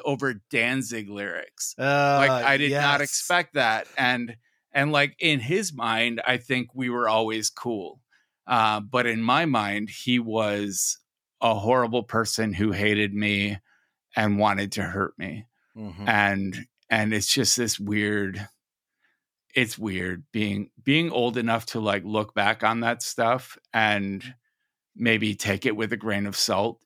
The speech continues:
Speaker 1: and
Speaker 2: Yeah.
Speaker 1: not feel as traumatized by it. Anyway.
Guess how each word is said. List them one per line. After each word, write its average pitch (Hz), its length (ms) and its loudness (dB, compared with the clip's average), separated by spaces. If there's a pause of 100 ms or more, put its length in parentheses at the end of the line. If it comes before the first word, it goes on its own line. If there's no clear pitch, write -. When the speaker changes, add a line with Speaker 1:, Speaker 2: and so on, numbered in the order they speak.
(280)
Speaker 1:
and 101 260 0
Speaker 2:
Yeah. 104 220 -8 (200)
Speaker 1:
not 107 300 0
feel 110 220 2
as 107 120 -2
traumatized 113 760 0
by 123 260 2
it. - 140 -4 (360)
Anyway. 90 440 -10